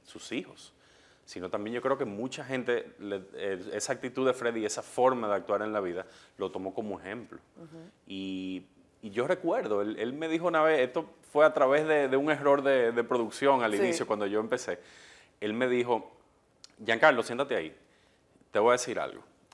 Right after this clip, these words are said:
Speaker 1: Hay una sola forma de hacer las cosas bien hechas". Y eso a mí se me quedó.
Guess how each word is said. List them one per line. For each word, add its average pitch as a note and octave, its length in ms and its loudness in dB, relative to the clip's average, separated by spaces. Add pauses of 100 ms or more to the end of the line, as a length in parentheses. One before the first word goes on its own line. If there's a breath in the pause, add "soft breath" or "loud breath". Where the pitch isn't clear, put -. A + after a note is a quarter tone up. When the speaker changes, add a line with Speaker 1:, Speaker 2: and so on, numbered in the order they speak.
(180)
Speaker 1:
Hay A#2+ 160 0
una D3 160 -4
sola C3 280 -4
forma G#2+ 480 -4
de F2 80 -6
hacer F2 200 -14
las E2 140 -14
cosas - 520 -20 (540)
bien F2+ 380 -8
hechas". - 480 -20 (580)
Y F2 100 -18
eso - 160 -12
a - 20 -16
mí A2+ 100 -14
se C3+ 140 -12
me C3+ 140 -12
quedó. B2 500 -12